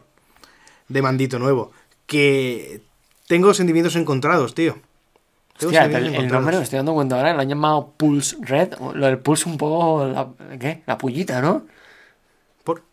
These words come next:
Speaker 2: Del mando de la Play no se llama el, no
Speaker 1: Dual-,
Speaker 2: estoy
Speaker 1: DualSense.
Speaker 2: ¿Y lo de Pulse de dónde lo estoy sacando yo, tío?
Speaker 1: Yo qué sé, tío.
Speaker 2: Madre,
Speaker 1: Yo
Speaker 2: la
Speaker 1: qué sé,
Speaker 2: cabeza.
Speaker 1: yo qué sé, o sea,
Speaker 2: Pulse,
Speaker 1: si,
Speaker 2: Pulse, tío,
Speaker 1: si
Speaker 2: de
Speaker 1: no
Speaker 2: Pulse.
Speaker 1: sabes tú, tío.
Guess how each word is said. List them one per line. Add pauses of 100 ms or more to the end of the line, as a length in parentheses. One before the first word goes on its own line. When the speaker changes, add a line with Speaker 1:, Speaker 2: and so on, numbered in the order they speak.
(140)
Speaker 2:
Del
mando
de
la
Play
no
se
llama
el,
no
Speaker 1:
Dual-, (100)
Speaker 2:
estoy (140)
Speaker 1:
DualSense. (240)
Speaker 2:
¿Y
lo
de
Pulse
de
dónde
lo
estoy
sacando
yo,
tío? (200)
Speaker 1:
Yo
qué
sé,
tío. (100)
Speaker 2:
Madre,
Speaker 1:
Yo
Speaker 2:
la
Speaker 1:
qué
sé,
Speaker 2:
cabeza.
Speaker 1:
yo
qué
sé,
o
sea,
Speaker 2:
Pulse,
Speaker 1:
si,
Speaker 2:
Pulse,
tío,
Speaker 1:
si
Speaker 2:
de
Speaker 1:
no
Speaker 2:
Pulse.
Speaker 1:
sabes
tú,
tío.